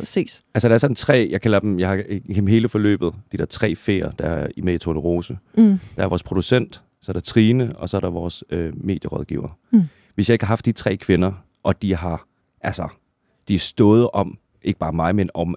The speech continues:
Speaker 2: omkring alle medvirkende, som et sådan forsvarsværk, altså, og har taget sig
Speaker 1: Okay.
Speaker 2: virkelig, virkelig godt af mig. Øhm, og så er Søren. Og hvis vi ikke har haft de me-, altså, hvis vi ikke har haft de tre, så har vi heller ikke kunnet løse de konflikter, vi stod i, Søren og jeg.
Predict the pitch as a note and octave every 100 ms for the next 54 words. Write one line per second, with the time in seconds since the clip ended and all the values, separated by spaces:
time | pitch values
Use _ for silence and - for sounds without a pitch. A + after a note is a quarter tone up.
0 | - D#2+ F#2+ E2+ F#2+ A2+ F#2+ F#2 F#2+ E2+
1 | - - _ _ _ _ _ - G#2 -
2 | F#2 - - F#2 E2 - G2 G#2+ - -
3 | - D#2 D#2 - _ - D#2+ E2+ - E2
4 | F#2 F#2+ F2 - F2 G#2 A2+ F2 D#2+ D#2
5 | - - - _ _ _ _ F2+ D#2 D#2+
6 | _ _ _ - F2+ E2+ D#2 G1+ - F#2
7 | F2 F2 F2 E2 E2+ F#2+ _ _ _ _
8 | _ - F#2+ - G2+ G2 F2+ G#2 A2 -
9 | A2+ G2+ - - F2+ F2+ - A#2 G2 A2
10 | A2+ G#2+ - - G2+ - _ _ _ _
11 | - A#2 F#2+ G2 G2+ G2 - G#2 F#2 F2
12 | F2 _ F#2+ G2+ A2 A2+ G2+ - E2 A2
13 | - - E2+ A2 F2+ F2 - E2+ F2 F2